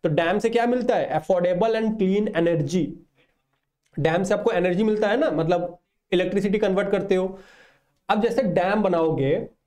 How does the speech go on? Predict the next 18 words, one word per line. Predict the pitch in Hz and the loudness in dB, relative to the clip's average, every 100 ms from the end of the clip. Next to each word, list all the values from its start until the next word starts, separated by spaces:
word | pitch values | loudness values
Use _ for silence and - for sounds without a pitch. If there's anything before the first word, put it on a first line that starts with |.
| _ | _
जैसे | 143 170 165 233 | -2 -2 2 0
अगर | 170 170 202 | 2 0 0
आप | 190 | 0
डैम | 147 156 170 175 | 0 0 0 2
बनाओगे | 160 151 139 135 170 | 2 2 0 0 0
तो | 190 | -2
डैम | 151 165 170 208 | 0 0 0 0
के | 214 | 0
लिए | 214 214 | 0 0
क्या | 220 196 | 0 0
है? | 277 - - _ _ _ _ _ _ _ - | 0 -4 -16 _ _ _ _ _ _ _ -2
अब | 165 | 0
डैम | 175 185 226 | 2 2 2
बनाने | 220 220 226 | 0 2 0
के | 233 | 2
लिए | 233 | 0
लोग | 180 190 220 202 | 2 2 0 0
चाहिए, | 226 208 214 220 | 0 2 0 -2